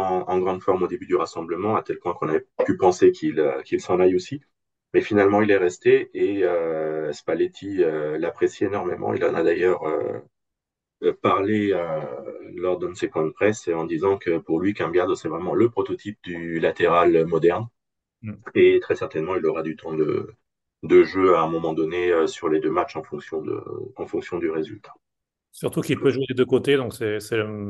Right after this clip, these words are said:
Speaker 2: c'est l'un des atouts. Il peut jouer aussi bien une défense à quatre qu'une défense à trois, enfin à cinq, comme il est, euh,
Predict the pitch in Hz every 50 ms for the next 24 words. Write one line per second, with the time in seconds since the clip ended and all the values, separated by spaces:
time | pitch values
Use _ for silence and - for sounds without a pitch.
0 | 107 - 110 113 113 110 - _ _ - - - 101 107 113 110 110 104 98 110
1 | 104 - - 139 131 - - 120 98 101 110 113 110 117 113 120 104 98 107 113
2 | - - 113 110 117 113 113 - 127 120 - - - _ - 104 98 104 - -
3 | 113 107 - 110 - - - 113 123 131 - - - - 107 101 101 - - 123
4 | 120 120 - - _ _ - - 98 98 95 98 98 98 95 92